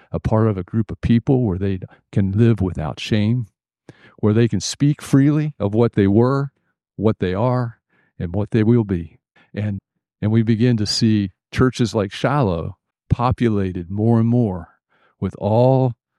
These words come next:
the guys and gals coming through and going, 'cause see, here's what's gonna happen. When you experience stuff like that, you don't wanna leave. You know, we asked for a year,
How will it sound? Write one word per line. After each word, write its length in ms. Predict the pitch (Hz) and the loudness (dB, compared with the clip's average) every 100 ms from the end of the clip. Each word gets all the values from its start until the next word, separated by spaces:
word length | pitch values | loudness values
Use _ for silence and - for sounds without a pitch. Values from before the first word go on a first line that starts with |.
| _ _ - | _ _ -10
the 120 | 95 | -6
guys 420 | 110 131 127 113 | -4 0 0 0
and 120 | 101 | 0
gals 360 | 104 117 104 - | 0 0 0 -2
coming 300 | - 120 123 | 0 2 2
through 440 | - 135 104 82 - _ _ _ _ | 0 0 0 -4 -14 _ _ _ _
and 160 | 107 107 | -4 0
going, 440 | 113 113 104 98 - _ _ | 2 2 2 -2 -8 _ _
'cause 140 | 147 131 | -2 2
see, 100 | 156 | 2
here's 180 | 180 160 | 2 -2
what's 160 | 131 | -2
gonna 200 | 120 104 | -2 -2
happen. 420 | 98 107 107 90 | -2 -4 -4 -6
When 120 | 92 113 | -4 -2
you 120 | 147 | -2
experience 480 | - - 110 113 - | -4 -2 0 0 -4
stuff 320 | 123 113 120 | -8 -8 -8
like 180 | 117 127 | -8 -6
that, 220 | 117 110 _ _ _ _ | -8 -8 _ _ _ _
you 120 | 113 | 0
don't 140 | 107 101 | 2 0
wanna 160 | 92 | -4
leave. 500 | 90 95 85 - - _ _ _ - _ | -6 -8 -10 -16 -20 _ _ _ -20 _
You 80 | 110 | 0
know, 80 | 101 | 4
we 220 | 110 131 | 4 4
asked 220 | 123 135 - | 4 2 2
for 140 | 101 | 2
a 60 | 95 | 2
year, 440 | 113 135 90 | 2 2 0